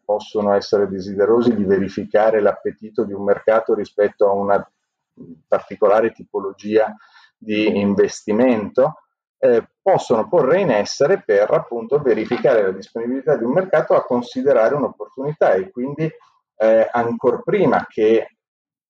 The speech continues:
l'opportunità di investimento venga ad esistenza e quindi ancor prima che il fondo sia costituito o che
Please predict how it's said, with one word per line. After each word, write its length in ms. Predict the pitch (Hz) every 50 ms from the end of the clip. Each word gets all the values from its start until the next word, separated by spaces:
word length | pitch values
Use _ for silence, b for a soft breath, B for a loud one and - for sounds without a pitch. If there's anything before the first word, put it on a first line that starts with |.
| _ _ _
l'opportunità 1120 | _ 107 107 113 110 - - 110 107 - _ 110 107 107 104 107 110 120 120 120 117 113 - -
di 160 | - 104 104
investimento 680 | 104 101 104 101 - - 113 107 110 110 110 101 - 107
venga 300 | 98 101 101 101 98 101
ad 80 | 95
esistenza 640 | 98 95 95 101 95 - - 143 139 123 101 - - 95
e 80 | 90
quindi 240 | - 113 110 107 104
ancor 400 | 98 98 95 92 - 120 123 -
prima 380 | - 113 104 101 98 107 120 120
che 100 | - 101
il 140 | 95 92
fondo 400 | - - - 110 110 110 110 110
sia 200 | 107 - 107 98
costituito 720 | - - 98 - _ 123 120 - 175 196 190 143 - - 92
o 320 | 85 90 104 107 101 - _
che 400 | 104 98 104 113 120 - -